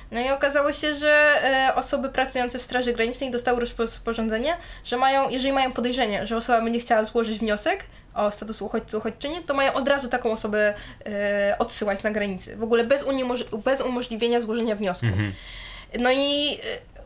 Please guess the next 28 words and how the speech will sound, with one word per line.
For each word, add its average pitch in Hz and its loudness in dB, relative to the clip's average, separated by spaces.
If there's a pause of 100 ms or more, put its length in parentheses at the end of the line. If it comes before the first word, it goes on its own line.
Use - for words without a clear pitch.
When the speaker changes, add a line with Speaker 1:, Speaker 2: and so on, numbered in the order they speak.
(680)
Speaker 1:
ja, 262 4
ja 247 6
uważam, 302 4
że 269 -2
to 262 -2
jest 254 -2
łamanie 226 2
praw 196 0
człowieka 247 4
i 240 -6
też - -4
łamanie 214 2
prawa 220 2
międzynarodowego. 214 2 (340)
Rzecznik 247 -4
Praw 254 2
Obywatelskich 233 0
też 247 0
opowiadał 214 2
o 208 -2
tej 220 -2
sytuacji 220 0
jako 208 -2
czymś, 208 -4
co - -4
jest, 220 -4
e, 202 2
absolutnie, 226 0